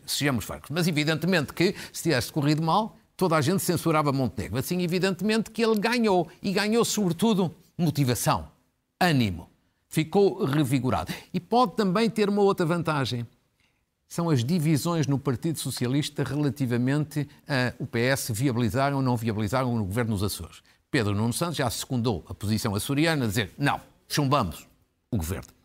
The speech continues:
Pois bem, mas isso contraria posições de pessoas tão influentes, de pesos pesados como Francisco Assis,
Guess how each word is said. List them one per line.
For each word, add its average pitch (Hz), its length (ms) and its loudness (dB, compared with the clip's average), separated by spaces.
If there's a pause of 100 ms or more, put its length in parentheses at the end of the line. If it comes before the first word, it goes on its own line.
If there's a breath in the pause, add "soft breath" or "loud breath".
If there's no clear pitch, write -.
(280 loud breath)
Pois 220 160 -2
bem, 190 180 0
mas 135 220 2
isso - 240 -2
contraria 151 480 0
posições 143 480 -2
de - 60 -10
pessoas 135 360 -2
tão 143 220 0
influentes, 104 560 -2
de - 60 -12
pesos 113 260 -6
pesados 127 460 -4
como 90 180 -4
Francisco 113 460 -2
Assis, 202 360 -4